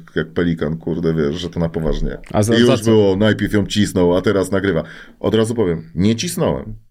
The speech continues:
Speaker 1: Nie powiedziałem, „Ona jest taka, śmaka, owaka” i tak dalej. Użyłem, że tak można powiedzieć, w swoim mniemaniu zgrabnej formułki gramatyczno-lingwistycznej,
Speaker 2: Mhm.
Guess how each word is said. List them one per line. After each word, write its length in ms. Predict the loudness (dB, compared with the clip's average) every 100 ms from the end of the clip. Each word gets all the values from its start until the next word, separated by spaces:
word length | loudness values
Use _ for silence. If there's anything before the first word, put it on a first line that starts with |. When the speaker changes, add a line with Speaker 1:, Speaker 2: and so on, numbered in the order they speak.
| _ _ _ -4
Speaker 1:
Nie 120 | 0
powiedziałem, 400 | 2 2 2 0 -2
„Ona 200 | 0 0
jest 160 | 0
taka, 220 | -2 -2 -4
śmaka, 340 | -2 -2 2
owaka” 360 | 2 0 -2 -2
i 60 |
tak 140 | -2 -2
dalej. 320 | 0 -2 -4 -10 -20 -10
Użyłem, 540 | -2 2 2 2 -4 -14 -20 _ _
że 100 | -6
tak 120 | -2
można 200 | 0 0
powiedzieć, 320 | 0 0 0 0
w 40 |
swoim 280 | 0 2 2
mniemaniu 460 | 2 2 2 2 0
zgrabnej 500 | -2 0 2 2 0
formułki 460 | 0 0 0 0 0
gramatyczno-lingwistycznej, 1900 | 2 0 -2 -4 0 2 2 2 2 0 2 2 2 -2 -4 -2 -2 -2 0
Speaker 2:
Mhm. 280 | 0 0 -2